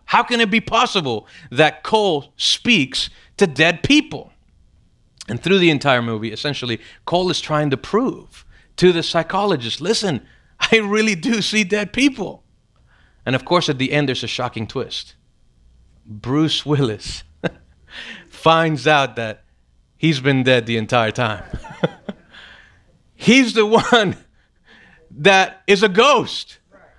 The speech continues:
And finally, because of that, he's able to move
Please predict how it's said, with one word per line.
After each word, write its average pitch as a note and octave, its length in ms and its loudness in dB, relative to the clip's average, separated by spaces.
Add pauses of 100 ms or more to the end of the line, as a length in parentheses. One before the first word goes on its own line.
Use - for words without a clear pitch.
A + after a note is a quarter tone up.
(320)
And E3+ 180 4
finally, B3+ 440 4
because G#3+ 400 2
of F#3+ 80 2
that, E3+ 120 2
he's G#3+ 240 0
able G3+ 220 6
to E3+ 140 0
move E3 680 0